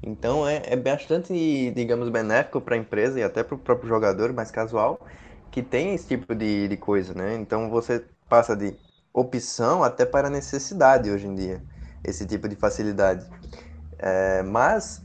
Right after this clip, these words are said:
eu continuo achando que é importante também ter um modo de dificuldade um pouco maior pra quem quer se desafiar, né? Eu acho que, por exemplo, o Crash, ele fez isso muito bem, porque é um seletor de dificuldade aquilo dali.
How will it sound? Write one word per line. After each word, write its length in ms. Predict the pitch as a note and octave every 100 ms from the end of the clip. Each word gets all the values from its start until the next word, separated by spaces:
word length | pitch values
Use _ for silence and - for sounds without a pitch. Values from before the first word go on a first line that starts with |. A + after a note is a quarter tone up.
| -
eu 120 | B2+
continuo 760 | D3+ D3+ D#3 C#3 D3 C3+ A#2+ - -
achando 480 | A2 - C3 C3+ D3
que 80 | C#3+
é 20 |
importante 480 | C#3+ C3 B2+ C3 -
também 260 | C3 E3+
ter 120 | E3
um 120 | D#3 D3
modo 220 | C3 C#3+
de 60 |
dificuldade 480 | C#3+ - C3+ B2+ C#3
um 80 | D3+
pouco 320 | - D3+ D#3
maior 340 | F3+ D3 D3 E3
pra 180 | E3 E3+ - -
quem 320 | D#3+ A3 -
quer 240 | - E3
se 140 | - F3
desafiar, 640 | E3+ F#3+ G3 G3 D#3+ A#2+
né? 180 | G#2+ B2 - - - -
Eu 80 | A2
acho 260 | A#2+ -
que, 140 | C3 B2 -
por 120 | - C3
exemplo, 340 | A#2 G2 G#2+
o 20 |
Crash, 540 | G#2+ A#2+ C#3 G3+ - - _ _ _ -
ele 220 | G#2+ A2+
fez 300 | A#2+ C#3 F#3
isso 180 | G#3 E3
muito 240 | C#3 C3
bem, 340 | A2 G#2 F#2 - -
porque 240 | G#2 -
é 60 | A2
um 100 | B2+
seletor 420 | - C3+ C3 B2
de 80 | B2+
dificuldade 600 | C#3 - D#3+ G3 F3+ C3
aquilo 340 | A#2+ G#2 F#2+
dali. 300 | F#2+ F#2+ F#2+